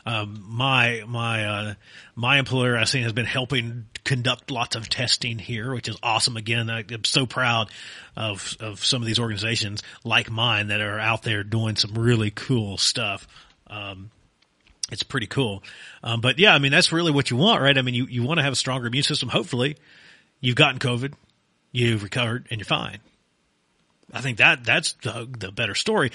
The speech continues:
So locking yourself away and hiding from everything that's unclean, you know, I don't know what that really does for you in the long run. It seems like you're pro-, you know,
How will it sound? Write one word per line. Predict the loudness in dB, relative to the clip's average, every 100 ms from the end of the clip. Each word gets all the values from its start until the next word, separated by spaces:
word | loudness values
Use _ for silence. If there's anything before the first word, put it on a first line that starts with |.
| -6 0
So | 4
locking | 6 6 4 2
yourself | 4 4 4
away | 2 0
and | 0
hiding | -2 -2 -2 -4
from | -6
everything | -6 -6 -6 -6 -6
that's | -4 0
unclean, | 0 0 -2 2 2 2 0 -6 -10 -12 -18 -20 -20 -18 -18 -10
you | -2 2
know, | 4 2 2
I | 0
don't | -2 -2
know | 0 0 0
what | -2 -2
that | -2 0
really | 0 -2
does | 0 -2
for | -2
you | -4
in |
the | -4
long | -6 -6
run. | -6
It | -6
seems | -6 -8
like | -10
you're | -10
pro-, | -8 -6
you | -6
know, | -6